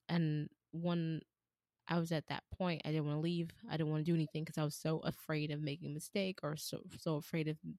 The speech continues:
doing the wrong thing. I was so afraid of what other people thought. So I said, "You know what? It's just better not to do anything at all and just stay in the house or stay in my room." I was thinking four walls at that point.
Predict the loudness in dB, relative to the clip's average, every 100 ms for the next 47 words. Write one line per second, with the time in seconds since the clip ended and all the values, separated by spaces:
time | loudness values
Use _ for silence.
0 | 0 0 2 0 -2 -4 -2 0 -2 -6
1 | -20 -20 _ -4 -2 0 -2 -2 -4 -4
2 | -4 -4 -6 -8 -14 _ -2 -2 -2 -2
3 | -2 -2 -4 -4 0 2 2 0 -6 -4
4 | 0 0 0 -2 -2 -2 -2 -4 -4 -4
5 | -4 -4 -6 -4 -6 -4 -4 0 2 2
6 | -2 -6 -18 _ _ _ -4 -2 0 2
7 | 4 4 2 6 8 8 6 0 -6 _
8 | _ _ 0 0 2 0 0 -4 2 4
9 | 6 6 6 2 -2 -8 -4 -6 -6 -8
10 | -8